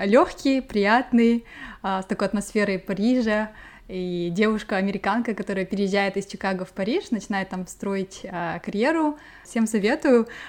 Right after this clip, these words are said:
Это просто для такого, а, приятного настроения начать свой день или закончить свой день этим сериалом. Очень классно.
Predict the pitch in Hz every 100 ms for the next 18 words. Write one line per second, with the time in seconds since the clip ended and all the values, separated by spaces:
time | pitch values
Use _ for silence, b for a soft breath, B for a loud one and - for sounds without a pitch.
0 | B 185 185 269 277 202 190 190 185 190
1 | 180 170 170 - 185 175 175 175 - -
2 | 214 214 214 196 196 - 208 208 320 320
3 | 285 269 - 214 196 202 196 196 180 214
4 | 262 208 180 185 220 233 - 196 196 185
5 | - - 185 185 214 185 - 190 - b
6 | b b - 170 180 - 170